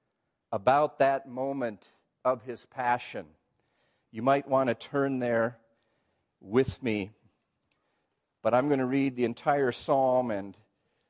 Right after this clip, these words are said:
let these words just soak in as the shadow of the cross is in the manger.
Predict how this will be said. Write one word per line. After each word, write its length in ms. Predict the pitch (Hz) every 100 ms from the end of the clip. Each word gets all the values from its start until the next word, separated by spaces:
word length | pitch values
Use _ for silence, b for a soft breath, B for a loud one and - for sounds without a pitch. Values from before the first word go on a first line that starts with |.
| _ 123
let 340 | 139 170 -
these 260 | 151 139 117
words 680 | 127 135 135 127 107 - _
just 340 | 123 127 -
soak 340 | - 135 131 -
in 440 | 143 139 127 110 104 _ _ _ _ _ _ _ _
as 200 | 123 120
the 100 | 107
shadow 500 | - 143 135 131 123
of 120 | 113 101
the 60 |
cross 760 | - - 135 127 110 - - - _ _
is 240 | - 117 120
in 160 | 131
the 80 | 123
manger. 720 | 107 113 127 113 95 98 87